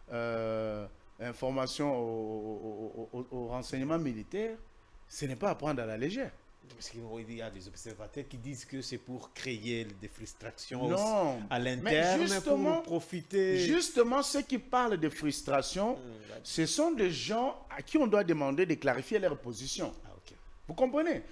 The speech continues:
Speaker 1: Nous sommes un État souverain. La justice peut se, se, se, se, se saisir d'un dossier et commence à, à, à,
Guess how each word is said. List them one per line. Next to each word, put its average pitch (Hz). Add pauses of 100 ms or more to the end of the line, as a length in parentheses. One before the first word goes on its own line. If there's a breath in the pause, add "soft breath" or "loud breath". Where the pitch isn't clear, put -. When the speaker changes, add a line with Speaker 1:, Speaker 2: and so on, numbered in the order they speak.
Speaker 1:
Nous 302
sommes 330
un 233
État 185
souverain. 104 (840 loud breath)
La 196
justice 226
peut 277
se, 208
se, 175
se, 165
se, 151
se 147
saisir 165
d'un 185
dossier 180 (460 loud breath)
et 196 (680)
commence 262
à, 160
à, 135
à, 127